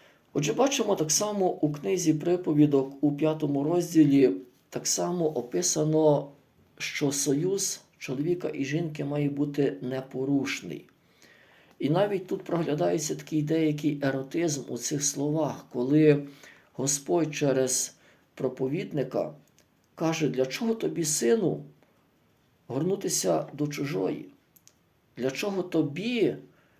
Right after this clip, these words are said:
віддавати чужій те, що належить твоїй дружині?» І тут ми бачимо чітко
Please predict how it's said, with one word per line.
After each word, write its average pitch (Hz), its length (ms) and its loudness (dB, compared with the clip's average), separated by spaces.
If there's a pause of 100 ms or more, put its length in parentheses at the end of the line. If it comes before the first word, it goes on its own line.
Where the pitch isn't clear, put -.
(140)
віддавати 156 720 2
чужій 143 640 -2
те, 214 400 -2
що - 260 -2
належить 175 640 0
твоїй 160 640 -2 (460)
дружині?» 151 720 -2 (1400)
І - 80 -6
тут - 200 -6
ми 190 120 -2
бачимо 160 520 0
чітко 160 720 2